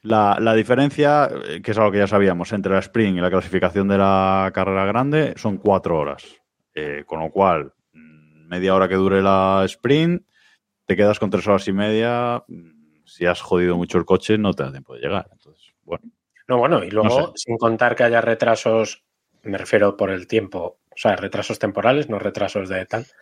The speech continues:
Speaker 2: Eh,
Speaker 1: <laughs> Sí, llegadas tardías, no, no,
Speaker 2: Eso es,
Speaker 1: no
Speaker 2: llegadas
Speaker 1: retrasos.
Speaker 2: tardías, o que haya la típica lluvia de, eh, tenemos que cancelar la sprint, o,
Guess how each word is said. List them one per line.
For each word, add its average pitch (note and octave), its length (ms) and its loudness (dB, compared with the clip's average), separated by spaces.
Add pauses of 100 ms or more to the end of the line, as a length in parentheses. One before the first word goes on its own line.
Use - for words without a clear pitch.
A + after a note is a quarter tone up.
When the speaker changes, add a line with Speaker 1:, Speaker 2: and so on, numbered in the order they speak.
(480)
Speaker 2:
Eh, G#2 760 0
Speaker 1:
<laughs> - 220 -10 (100)
Sí, G2 80 -6
llegadas F2+ 380 0
tardías, E2+ 560 -2
no, C#2+ 180 -16 (120)
no, D2 160 -16
Speaker 2:
Eso A2 220 0
es, F2+ 100 -8
Speaker 1:
no F2 80 2
Speaker 2:
llegadas A#2 300 2
Speaker 1:
retrasos. A2 200 -2
Speaker 2:
tardías, B2 480 -2 (360)
o B2 340 2
que A2 500 2
haya G#2+ 300 0
la G#2+ 160 -2
típica A2 400 -4
lluvia A#2+ 480 2
de, A#2 420 0 (460)
eh, A#2+ 320 -4
tenemos A#2+ 420 2
que A#2+ 120 -2
cancelar A#2 460 0
la A2+ 120 0
sprint, F#3 640 -2
o, G#2+ 340 -6